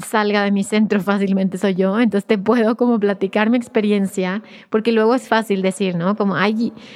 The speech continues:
como si fuera tan fácil, pero me está pasando esto, estoy en una crisis, esto-, me acabo de separar,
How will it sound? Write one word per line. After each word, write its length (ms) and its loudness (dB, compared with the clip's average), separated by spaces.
como 180 2
si 100 -2
fuera 220 0
tan 180 -2
fácil, 400 0
pero 200 -4
me 80 -4
está 220 -2
pasando 400 0
esto, 480 -2
estoy 200 -4
en 60 0
una 200 -2
crisis, 500 -2
esto-, 280 -8
me 100 0
acabo 220 -2
de 80 0
separar, 680 -2